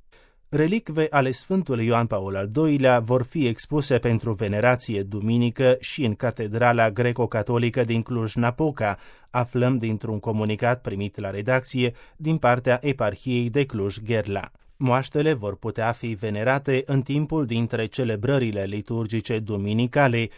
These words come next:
și vor rămâne în catedrală atât timp cât vor fi credincioși dorniți să stea câteva momente în reculegere în fața lor. Va fi astfel readus în inimi modelul Marelui Sfânt al Bisericii Catolice,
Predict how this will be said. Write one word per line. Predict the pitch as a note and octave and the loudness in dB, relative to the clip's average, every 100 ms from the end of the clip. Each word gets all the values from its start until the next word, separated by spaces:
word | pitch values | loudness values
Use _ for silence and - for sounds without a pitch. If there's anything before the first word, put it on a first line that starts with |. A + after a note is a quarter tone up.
| - | -20
și | - - C#3+ | -12 -8 -8
vor | C#3+ F3 | -2 2
rămâne | C3 A#2 A#2+ A2+ | 2 2 2 0
în | B2 B2+ | 0 -2
catedrală | - A#2 A2 G#2 D3 E3 D3 | -2 -4 -4 0 2 4 2
atât | D3 C#3+ F#3+ F#3 | 2 0 0 -2
timp | - B2+ C#3 | -2 -2 -2
cât | C#3+ B2+ A#2+ - | -2 -6 -6 -12
vor | B2 D3 | -4 -4
fi | C#3 C3 | -4 -6
credincioși | B2+ A#2 F#2+ G2+ G2+ C#3+ D3 - | -4 -4 -4 -6 -2 -2 -2 -6
dorniți | C3+ D#3 D#3+ E3+ E3+ | -6 0 0 2 -2
să | - G#2 | -4 -6
stea | - C3+ B2+ | -2 0 0
câteva | D3+ E3+ A#2+ G#2+ | 0 -2 2 2
momente | F#2+ G2+ A#2+ C#3 C#3 C3 | 2 0 0 0 0 -2
în | D#3 D#3 | 0 0
reculegere | A2 - G#2+ A#2+ C3+ B2+ B2 | 0 -4 -2 -2 0 2 2
în | C3 A#2 | 0 -2
fața | - D3 C#3+ B2+ | 2 0 2 0
lor. | G#2 G2 - - _ _ - - - | -2 -6 -12 -20 _ _ -20 -20 -4
Va | C3 | -2
fi | C3+ - | 0 2
astfel | B2 B2 - C#3 C#3 | 2 2 0 0 0
readus | E3+ D#3+ A2 C3 - | 0 0 2 0 -2
în | A2 G#2 | -4 -4
inimi | C3+ C3 C3+ D3 D3 | 0 2 4 2 0
modelul | D#3+ F3+ B2 A#2 A#2+ B2 | -2 0 2 0 2 2
Marelui | A#2 B2 B2 A#2 G#2 | 4 2 2 0 -2
Sfânt | G#2 - C3+ C#3 B2+ | -4 -4 0 0 0
al | G2+ | -2
Bisericii | G#2 - G#2+ G#2 - A2+ | -4 -6 -8 -8 -6 -8
Catolice, | - - - C3+ B2 B2+ B2+ | -8 -10 -4 -2 0 0 -2